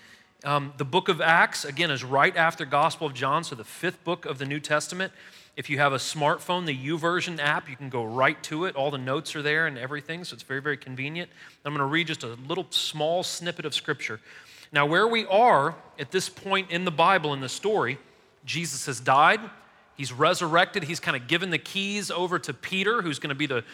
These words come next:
the leader of the church as they start, and that's where we are in Acts, okay, in chapter two. But let me pray. We'll jump into this, and I'll let you guys go, uh,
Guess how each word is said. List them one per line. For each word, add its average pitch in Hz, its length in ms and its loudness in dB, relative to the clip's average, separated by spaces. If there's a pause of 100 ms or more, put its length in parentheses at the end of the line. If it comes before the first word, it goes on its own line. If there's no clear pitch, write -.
(140)
the 131 100 -2
leader 180 400 0
of 165 140 -2
the 156 80 -4
church 190 420 2
as 143 120 -6
they 139 120 -2
start, 180 440 0
and 139 160 -6
that's 165 320 0
where 170 180 -4
we 160 160 0
are 123 460 0 (520)
in 120 140 -8
Acts, 127 440 -4
okay, 127 260 -6
in 123 100 -12
chapter 123 340 -8
two. 110 240 -10 (240)
But 123 60 -16
let 123 100 -8
me 135 80 -4
pray. 175 440 2 (1200)
We'll 135 80 -10
jump 139 260 -4
into 156 160 -6
this, 156 220 -4
and 143 80 -8
I'll 131 80 -4
let 131 160 -8
you 127 60 -14
guys 127 200 -6
go, 127 300 -8
uh, 107 200 -6